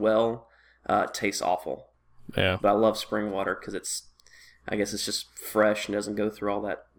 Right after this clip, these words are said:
Speaker 1: nasty piping that's been in the ground for sixty years.
Speaker 2: So what are you watching this week?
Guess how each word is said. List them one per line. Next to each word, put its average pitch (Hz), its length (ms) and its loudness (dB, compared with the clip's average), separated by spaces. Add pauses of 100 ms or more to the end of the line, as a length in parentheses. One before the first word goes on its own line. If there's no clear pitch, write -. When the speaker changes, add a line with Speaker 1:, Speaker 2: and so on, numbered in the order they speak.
Speaker 1:
nasty 101 420 -4
piping 98 440 -4
that's - 260 -4
been 104 180 0
in 98 60 0
the 101 80 -2
ground 101 320 -2
for 104 320 -6
sixty - 360 -4
years. 104 420 -2 (1300)
Speaker 2:
So - 240 0
what 107 80 4
are - 20 4
you 110 120 4
watching 104 360 2
this 101 160 -2
week? 104 240 0